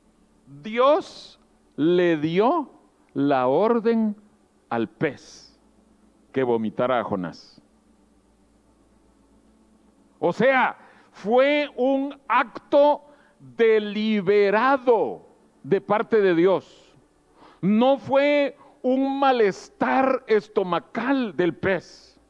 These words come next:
Porque si eso hubiera sido, lo habría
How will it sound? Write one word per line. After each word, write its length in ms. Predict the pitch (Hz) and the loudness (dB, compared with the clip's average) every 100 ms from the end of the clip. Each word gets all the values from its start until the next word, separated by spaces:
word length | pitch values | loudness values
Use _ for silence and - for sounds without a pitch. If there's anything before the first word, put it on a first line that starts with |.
| _ _ _ _ _ _ _ - | _ _ _ _ _ _ _ -2
Porque 520 | 233 208 226 220 202 | -2 0 -2 -2 -4
si 360 | - - 226 220 | -16 -10 -4 -2
eso 360 | 277 349 - | 0 0 0
hubiera 420 | 285 233 254 285 262 | 0 2 2 2 0
sido, 580 | - 311 370 302 120 - _ _ _ _ _ _ | 0 2 4 2 0 -8 _ _ _ _ _ _
lo 180 | - 226 | -2 0
habría 720 | 208 202 233 262 277 269 247 | 0 0 -2 -2 0 0 -2